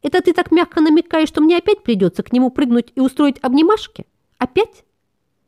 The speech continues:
Ответ положительный. Да ну нафиг. Антон,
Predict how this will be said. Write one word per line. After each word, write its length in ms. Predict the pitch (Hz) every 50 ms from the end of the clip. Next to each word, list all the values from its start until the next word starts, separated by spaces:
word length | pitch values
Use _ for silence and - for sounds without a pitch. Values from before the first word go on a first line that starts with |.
| _ _ _ _
Ответ 460 | - 202 - 202 214 285 - - _
положительный. 760 | - 220 208 214 208 170 180 165 - - 151 156 151 147 175 - _ _ _ _ _ _ _ _ _ -
Да 140 | 202 262
ну 120 | 311 415 381
нафиг. 460 | 247 170 147 143 - - - _ _ _ _ _ _ _ _ _ -
Антон, 380 | 311 320 320 320 240 147 139